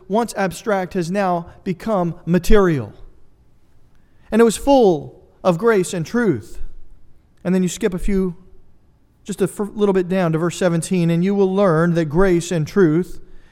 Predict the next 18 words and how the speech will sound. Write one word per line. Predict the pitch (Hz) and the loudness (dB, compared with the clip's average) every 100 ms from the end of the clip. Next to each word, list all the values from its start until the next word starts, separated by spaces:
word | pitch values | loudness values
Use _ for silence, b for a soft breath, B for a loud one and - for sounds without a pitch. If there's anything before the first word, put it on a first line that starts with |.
| b 139 | b -8
this | 139 233 202 - | 2 4 2 -6
grace | 160 180 165 170 | -2 0 0 -2
and | 139 | -6
truth, | - 151 160 - B B | -4 -4 -4 -6 B B
were | 185 | 4
realized | 180 208 175 147 147 147 | 6 4 4 2 0 0
through | 180 160 | 0 0
Jesus | 160 123 135 | 0 -2 -6
Christ." | - 120 107 - - - _ _ _ _ _ _ _ _ _ _ _ _ _ b _ _ _ _ _ | -4 -4 -4 -8 -18 -20 _ _ _ _ _ _ _ _ _ _ _ _ _ b _ _ _ _ _
This | 190 202 | 0 2
Word | 190 196 208 226 | 2 4 4 2
that | 196 196 | 0 4
created | - 190 190 190 | 6 6 4 0
the | 190 | 0
universe | 170 170 185 175 185 | 0 0 -2 -4 -6
and | |
this | 185 - | -6 -6
world, | 139 147 151 196 208 | -2 -2 -2 -6 -14